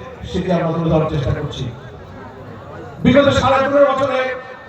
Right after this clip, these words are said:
স্বৈরাচারী ফ্যাসিস্ট শেখ হাসিনা সরকার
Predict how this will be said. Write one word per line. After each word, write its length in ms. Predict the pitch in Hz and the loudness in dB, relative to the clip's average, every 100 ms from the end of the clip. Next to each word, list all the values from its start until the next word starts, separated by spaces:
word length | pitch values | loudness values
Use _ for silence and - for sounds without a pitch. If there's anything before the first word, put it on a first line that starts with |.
| - - 185 269 - - - - - - - | -20 -20 -18 -18 -18 -18 -18 -18 -14 -14 -10
স্বৈরাচারী 640 | - 294 294 294 277 277 | 0 6 6 6 2 0
ফ্যাসিস্ট 460 | 277 277 285 285 277 | 0 0 0 -2 0
শেখ 160 | 277 285 | 0 0
হাসিনা 240 | 285 269 | 0 0
সরকার 520 | 277 277 - 285 285 | 0 2 4 4 2